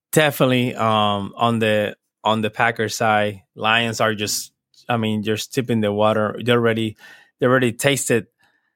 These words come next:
the N F C Championship. So, I mean, we'll see how they go. So, I will say, like, you know, at the end of the day, um,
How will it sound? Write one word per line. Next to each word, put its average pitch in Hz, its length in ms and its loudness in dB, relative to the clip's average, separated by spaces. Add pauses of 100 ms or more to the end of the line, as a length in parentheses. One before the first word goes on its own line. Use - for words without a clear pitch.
(220)
the 123 120 2
N 120 200 2
F 117 80 2
C 120 160 -2
Championship. 110 600 -2
So, 104 280 2
I 101 80 -2
mean, 104 200 -2
we'll 113 140 0
see 123 180 0
how 113 240 2
they 107 140 -2
go. 107 280 0
So, 101 640 -2 (600)
I 120 140 4
will 139 160 2
say, 127 360 2
like, 113 300 2 (600)
you 127 100 -4
know, 117 160 -2
at 113 80 -2
the 117 120 2
end 127 140 4
of 127 120 0
the 120 40 -2
day, 120 460 0 (720)
um, 110 800 0